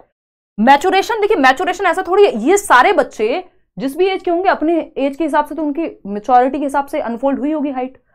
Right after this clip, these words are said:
तो मैच्योरेशन of course हेरिडिटी का ही पार्ट है अगर देखा जाए तो, इसलिए बेटर ऑप्शन यहाँ पे हेरिडिटी हो जाता है। अगर, अगर यहाँ पे ऑप्शन नहीं होता हेरिडिटी, तब हम मैच्योरेशन के साथ जा सकते थे। क्वेश्चन नंबर ट्वेंटिएथ देखिएगा,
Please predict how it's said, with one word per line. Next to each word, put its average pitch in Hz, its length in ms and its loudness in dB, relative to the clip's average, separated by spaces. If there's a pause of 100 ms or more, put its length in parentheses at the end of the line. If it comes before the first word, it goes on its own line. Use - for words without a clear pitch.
(220)
तो 311 160 2
मैच्योरेशन 277 380 0
of 320 120 0
course 320 300 0
हेरिडिटी 277 380 -2
का 277 80 -2
ही 277 100 0
पार्ट 233 260 0
है 226 60 -6
अगर 208 140 -4
देखा 202 240 -6
जाए 220 140 -4
तो, 269 120 -8
इसलिए 254 240 -6
बेटर 208 240 0
ऑप्शन 208 260 -4
यहाँ 185 140 -4
पे 254 60 -6
हेरिडिटी 190 420 -6
हो 190 80 0
जाता 175 220 -2
है। 311 80 2
अगर, 202 420 0 (960)
अगर 320 280 8
यहाँ 262 220 2
पे 285 100 2
ऑप्शन 233 260 2
नहीं 226 180 -4
होता 254 180 0
हेरिडिटी, 254 380 -2
तब 247 160 0
हम 262 100 -4
मैच्योरेशन 190 400 -8
के 180 60 -18
साथ 277 240 -2 (160)
जा 190 160 -4
सकते - 300 -20
थे। - 140 -20
क्वेश्चन 240 320 0
नंबर 285 80 2
ट्वेंटिएथ 269 400 0
देखिएगा, 202 520 2